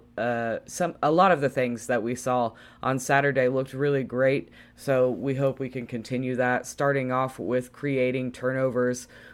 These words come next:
We had two last week, a fumble recovery for touchdown and an interception. The interception, of course, is a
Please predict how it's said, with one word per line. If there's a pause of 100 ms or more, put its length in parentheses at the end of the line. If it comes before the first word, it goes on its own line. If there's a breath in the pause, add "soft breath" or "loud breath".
(100)
We
had
two
last
week,
a
fumble
recovery
for
touchdown
and
an
interception. (320 loud breath)
The
interception,
of
course,
is
a